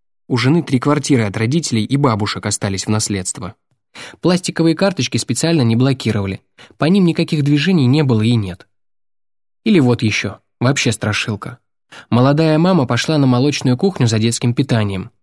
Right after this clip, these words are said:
творогом, молоком. Ребенку чуть меньше годика. Обычно бегала на молочку, когда ребенок спит днем. Муж работает на дому. В компе рисует для журналов что-то. Ушла, значит, на молочку и не вернулась.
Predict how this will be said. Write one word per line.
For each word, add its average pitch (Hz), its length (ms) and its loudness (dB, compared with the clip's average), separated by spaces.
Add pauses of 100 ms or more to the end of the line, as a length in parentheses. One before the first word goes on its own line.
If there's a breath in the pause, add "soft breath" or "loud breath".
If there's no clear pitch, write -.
(160)
творогом, 123 440 0
молоком. 107 600 -2 (400)
Ребенку 151 440 2
чуть 160 180 -2
меньше 160 280 -2
годика. 120 480 0 (400)
Обычно 139 420 2
бегала 139 380 2
на 127 100 4
молочку, 135 480 0
когда 113 260 0
ребенок 147 380 0
спит 113 380 0
днем. 107 320 -4 (360)
Муж 175 240 2
работает 123 460 0
на 110 100 0
дому. 110 380 0 (320)
В - 80 -20
компе 190 300 2
рисует 123 400 0
для 110 120 2
журналов 120 480 0
что-то. - 420 -10 (680 loud breath)
Ушла, 131 340 0
значит, 170 380 0
на 156 80 2
молочку 151 560 0 (160)
и 175 60 2
не 170 100 4
вернулась. 104 600 -2